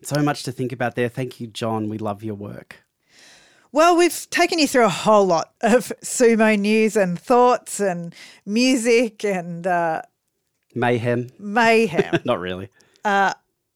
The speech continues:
Speaker 2: so we're gonna wrap it up now for this episode of Talking Sumo before the November Kyushu Basho. The Banzuke will be coming out on October thirty.
Speaker 1: Two weeks away.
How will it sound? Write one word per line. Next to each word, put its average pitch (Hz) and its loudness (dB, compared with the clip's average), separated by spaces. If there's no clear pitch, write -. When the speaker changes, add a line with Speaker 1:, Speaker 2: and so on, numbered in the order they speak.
Speaker 2:
so 262 0
we're 277 2
gonna 311 0
wrap 208 -2
it 196 -2
up - -6
now 180 -4
for 165 -4
this 180 -10
episode 185 -4
of 156 -8
Talking 190 -2
Sumo 208 -6
before 180 -6
the 175 -6
November 175 -6
Kyushu 208 -4
Basho. 233 0
The 254 0
Banzuke 269 0
will 233 0
be 214 -4
coming 208 -8
out 196 -4
on 185 -6
October 180 -8
thirty. 220 -6
Speaker 1:
Two 123 -6
weeks 127 -6
away. 156 -8